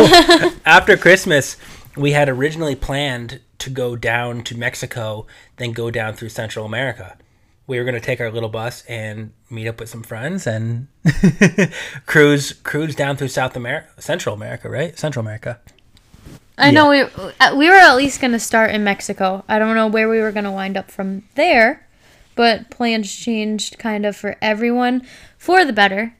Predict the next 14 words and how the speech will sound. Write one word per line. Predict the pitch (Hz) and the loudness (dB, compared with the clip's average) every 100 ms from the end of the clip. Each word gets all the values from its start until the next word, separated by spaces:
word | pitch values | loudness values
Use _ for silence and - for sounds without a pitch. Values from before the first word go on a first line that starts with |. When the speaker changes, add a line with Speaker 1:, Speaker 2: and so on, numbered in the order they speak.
| - | -4
Speaker 1:
just | 247 240 | -4 -2
because, | 240 233 220 208 - - _ _ 214 - _ _ _ _ _ _ | -6 -2 -2 -4 -10 -18 _ _ -20 -20 _ _ _ _ _ _
I | 220 | -4
mean, | 214 214 | -2 -2
the | 208 | -4
future | 202 226 220 - 220 226 277 _ _ _ _ _ | -4 -4 -4 -2 2 2 0 _ _ _ _ _
is | - 233 | 2 2
so | 226 - 226 | 2 2 2
uncertain | 220 220 208 208 208 214 226 | 2 0 0 2 2 2 0
for | 202 | 2
Speaker 2:
<laughs> | 220 220 | 4 4
Speaker 1:
everybody | 233 294 214 202 196 | 4 4 4 2 0
right | 190 190 | -2 -2
now, | 190 185 226 | -4 -4 -6